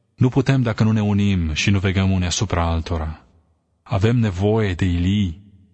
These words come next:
de oameni care nu vor să se îndoaie la bătaia vântului. Chiar dacă sunt puțini, important e că sunt, că Dumnezeu prin ei poate să facă minuni.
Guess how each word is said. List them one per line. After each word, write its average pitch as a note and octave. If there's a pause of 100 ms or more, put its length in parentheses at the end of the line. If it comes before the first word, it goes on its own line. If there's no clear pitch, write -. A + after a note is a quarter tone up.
(160)
de -
oameni F#2+ (340)
care G2
nu A#2
vor A2
să -
se -
îndoaie G2
la E2+
bătaia F2
vântului. E2 (360)
Chiar C#3+
dacă B2+
sunt A#2+
puțini, A#2 (400)
important C#3
e D3
că C3
sunt, C3 (580)
că -
Dumnezeu D3+
prin D3
ei G3
poate F#3+
să -
facă E3+
minuni. D#3+